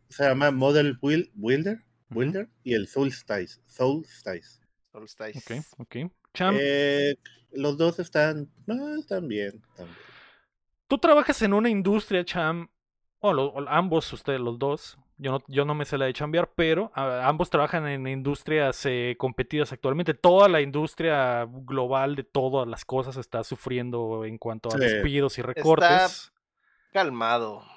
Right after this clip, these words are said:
Speaker 3: No hay contrataciones.
Speaker 1: Ahorita sí. Ahorita nosotros, yo estoy calmado. Pero sé que otras empresas ahorita aquí en la ciudad están despidiendo gente.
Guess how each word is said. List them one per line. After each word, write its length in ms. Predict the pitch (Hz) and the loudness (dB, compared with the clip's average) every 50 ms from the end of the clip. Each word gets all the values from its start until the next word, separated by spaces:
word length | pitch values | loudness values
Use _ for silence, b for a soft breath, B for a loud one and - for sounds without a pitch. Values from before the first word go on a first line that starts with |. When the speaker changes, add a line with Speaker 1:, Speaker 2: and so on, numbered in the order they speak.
| B B B | B B B
Speaker 3:
No 240 | - 123 127 131 131 | -14 -6 0 2 4
hay 240 | 131 131 131 127 123 | 4 4 2 -2 -6
contrataciones. 1400 | - - 143 135 - 131 120 117 - 98 - - 120 107 107 104 107 - - - - - - - - - - - | -6 -4 -4 -2 -2 -4 -4 -4 -8 -14 -14 -14 -14 -14 -14 -16 -18 -20 -20 -20 -20 -20 -20 -20 -20 -20 -4 0
Speaker 1:
Ahorita 460 | 135 135 143 156 156 - 190 180 180 - | 2 4 4 4 6 6 8 8 8 6
sí. 260 | - 143 117 113 - _ | 4 0 0 -2 -6 _
Ahorita 380 | - 117 120 127 127 170 147 - - - | -2 0 0 2 2 2 2 0 -4 -6
nosotros, 640 | 123 127 123 123 175 185 - 247 254 240 - _ _ _ | -2 -2 2 2 2 2 2 -2 -4 -4 -6 _ _ _
yo 200 | - 135 185 - _ - | -4 -4 -4 -4 _ -10
estoy 220 | 135 - - 120 | -8 -6 -6 -4
calmado. 440 | - 123 117 113 110 107 101 95 b b b b b b _ | -2 -2 -2 -2 -2 -2 -4 -6 b b b b b b _
Pero 200 | 135 135 147 135 | 2 4 4 4
sé 220 | 127 - 135 127 - | 4 2 0 2 4
que 120 | 156 147 | 2 2
otras 200 | 139 139 147 - | 2 2 -2 -6
empresas 320 | 147 123 127 127 123 - | -6 -2 -2 -2 -2 -2
ahorita 320 | 147 131 120 117 113 - 123 | -2 0 0 0 0 -2 -4
aquí 280 | 110 - - 113 110 110 | -4 -4 -4 -4 -2 -2
en 180 | 113 113 113 110 | -2 -2 -4 -6
la 80 | 107 | -6
ciudad 400 | 101 - 131 131 127 127 127 123 - - | -4 -2 0 2 2 2 0 -2 -8 -12
están 460 | 147 135 - - 113 107 101 101 95 | -12 -12 -8 -6 -6 -6 -6 -6 -8
despidiendo 520 | - 101 - - - 98 90 90 90 85 | -10 -12 -12 -12 -12 -12 -10 -12 -14 -18
gente. 280 | - 90 87 85 _ | -18 -20 -20 -20 _